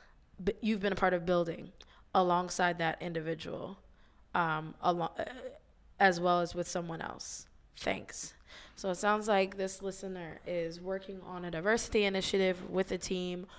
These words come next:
One of these team members is in the H R department, um, and comes to find out that this person may not necessarily have either the best intentions to execute, or I would assume the best, um, or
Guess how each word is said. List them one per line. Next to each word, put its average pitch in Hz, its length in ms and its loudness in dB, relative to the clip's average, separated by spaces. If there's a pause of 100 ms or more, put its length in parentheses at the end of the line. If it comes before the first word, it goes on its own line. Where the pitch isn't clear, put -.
(280)
One 190 180 2
of 180 80 0
these 185 220 0
team 180 220 2
members 170 420 2
is 165 140 -2
in 170 100 0
the 165 140 -4
H 165 240 0
R 170 140 4
department, 160 720 -4 (420)
um, 165 440 -2
and 156 340 -2
comes 180 260 -2
to 190 60 -2
find 180 280 -6
out 165 120 -6
that 175 140 -6
this 170 160 0
person 160 640 -6
may 175 140 -6
not 170 220 -4
necessarily 165 580 -2
have 160 400 -2
either 175 280 -2
the 170 120 -4
best 165 320 -4
intentions 165 560 -8
to - 160 -6
execute, 262 640 0 (540)
or 180 680 2
I 180 140 2
would 180 160 -2
assume 175 400 -6
the 170 80 -2
best, 170 580 -4
um, 175 500 -2 (440)
or 185 220 4